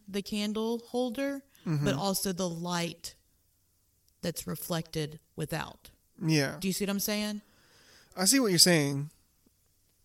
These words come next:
Speaker 2: I just, um, you have to light the candle.
Speaker 1: Totally agree.
Speaker 2: If the candle
Speaker 1: And it
Speaker 2: were to
Speaker 1: can
Speaker 2: light
Speaker 1: be blown
Speaker 2: itself.
Speaker 1: out. Um, I'm totally with you.
Speaker 2: Yeah.
Speaker 1: I totally get you. I think that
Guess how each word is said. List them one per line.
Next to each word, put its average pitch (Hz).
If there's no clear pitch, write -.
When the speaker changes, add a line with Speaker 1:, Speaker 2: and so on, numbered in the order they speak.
Speaker 2:
I 160
just, 165
um, 147
you 160
have 175
to 160
light 147
the 147
candle. 143
Speaker 1:
Totally 165
agree. 160
Speaker 2:
If 165
the 170
candle 190
Speaker 1:
And 185
it 165
Speaker 2:
were 160
to 151
Speaker 1:
can 143
Speaker 2:
light 143
Speaker 1:
be 190
blown 151
Speaker 2:
itself. 160
Speaker 1:
out. 185
Um, 170
I'm 175
totally 180
with 175
you. 190
Speaker 2:
Yeah. 135
Speaker 1:
I 170
totally 185
get 240
you. 131
I 196
think 240
that 190